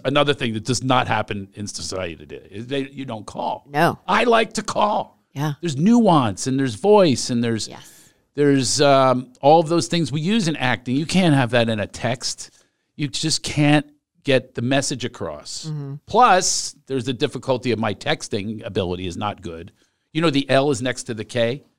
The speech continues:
Speaker 2: <laughs>
Speaker 1: right? And I actually have big fingers, and I wrote to the guy. I was on my way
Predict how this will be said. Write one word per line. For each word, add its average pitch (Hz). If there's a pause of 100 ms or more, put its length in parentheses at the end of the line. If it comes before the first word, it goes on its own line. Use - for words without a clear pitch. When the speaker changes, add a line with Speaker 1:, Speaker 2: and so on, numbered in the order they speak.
(260)
Speaker 2:
<laughs> -
Speaker 1:
right? 120 (300)
And 127
I 156
actually 151
have 107
big 143
fingers, 127
and 127
I 120 (220)
wrote 123
to 131
the 123
guy. 110
I 120 (320)
was 98
on 113
my 123
way 113